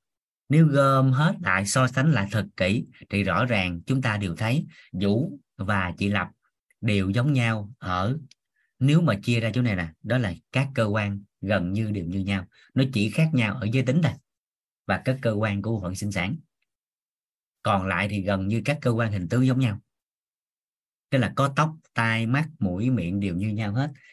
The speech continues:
chỉ khác nhau về giới tính và cơ quan sinh sản. Vậy thì chỗ này chúng ta sẽ làm một ví dụ đơn giản. Nếu mà nhổ một sợi tóc của Vũ ra và nhổ một sợi tóc của chị Lập ra, nếu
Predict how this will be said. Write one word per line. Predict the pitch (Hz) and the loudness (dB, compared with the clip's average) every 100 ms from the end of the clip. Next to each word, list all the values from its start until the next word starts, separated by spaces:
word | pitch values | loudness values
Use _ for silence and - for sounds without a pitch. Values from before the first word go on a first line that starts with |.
| _ | _
chỉ | 101 - | -12 -2
khác | 143 143 | -2 0
nhau | 113 101 | -2 0
về | 87 | -2
giới | 95 120 | -2 -2
tính | 127 147 156 | 0 0 -2
và | 101 80 | -2 -4
cơ | 107 | -4
quan | 101 95 | -4 -6
sinh | 98 | -8
sản. | - 92 123 _ _ _ _ _ _ _ _ _ _ - | -6 -6 -8 _ _ _ _ _ _ _ _ _ _ -4
Vậy | 104 104 | -2 0
thì | 110 | 0
chỗ | 110 117 | 2 2
này | 127 92 - _ _ | 0 -2 -6 _ _
chúng | - 160 | 0 2
ta | 135 | 2
sẽ | 139 | 0
làm | 120 | 0
một | 98 - | -2 2
ví | 151 | 2
dụ | 127 95 - | 4 0 0
đơn | 127 131 131 | 2 4 2
giản. | 113 87 95 - _ _ _ - | 2 0 -2 -4 _ _ _ -2
Nếu | 143 190 | 4 4
mà | - | 4
nhổ | 95 101 92 151 | 2 2 4 4
một | 135 - | 2 0
sợi | 95 98 | -4 0
tóc | 180 196 - _ _ _ _ _ _ | 0 -2 -16 _ _ _ _ _ _
của | - 113 | -2 0
Vũ | 92 107 | 0 0
ra | 135 101 - _ _ _ - | 0 -2 -8 _ _ _ -4
và | 104 | 0
nhổ | 95 95 95 | 0 0 2
một | 147 110 - | 2 2 0
sợi | 101 120 | -2 0
tóc | 160 127 | 0 0
của | 120 | -4
chị | 107 | -2
Lập | 104 87 | -4 -4
ra, | 113 110 101 _ - _ - | -4 -4 -6 _ -20 _ 2
nếu | 156 196 226 | 6 6 2